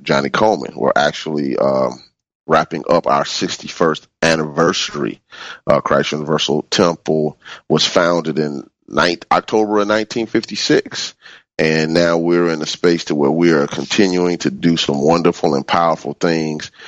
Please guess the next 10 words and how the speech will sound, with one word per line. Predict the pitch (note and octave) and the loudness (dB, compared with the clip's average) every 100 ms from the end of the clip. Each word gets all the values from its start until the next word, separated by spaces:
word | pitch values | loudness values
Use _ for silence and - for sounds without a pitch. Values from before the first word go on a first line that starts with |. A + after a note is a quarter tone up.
| - - | -20 -2
being | F2+ E2+ D2+ | 2 2 2
a | D2 | 0
stand | - F#2+ F2 D#2+ D2+ | 0 0 2 0 -4
for | - C2 | -6 -4
people | - F2+ - D2 C2+ - - - | 0 0 0 -2 -2 -8 -18 -2
living | E2 E2 D#2 D#2 D#2 - | 2 2 2 -2 -4 -6
better | D#2+ D#2+ D2+ | 0 2 2
lives. | D2+ D2 B1 G1+ - - - _ - - | 2 2 0 -2 -4 -12 -14 _ -20 -8
So | - B2 D#2 C2 _ _ _ _ _ _ _ _ _ - | 2 2 2 -4 _ _ _ _ _ _ _ _ _ -6
today, | - - A#2+ C3+ B2+ A2 | -2 2 4 4 2 -2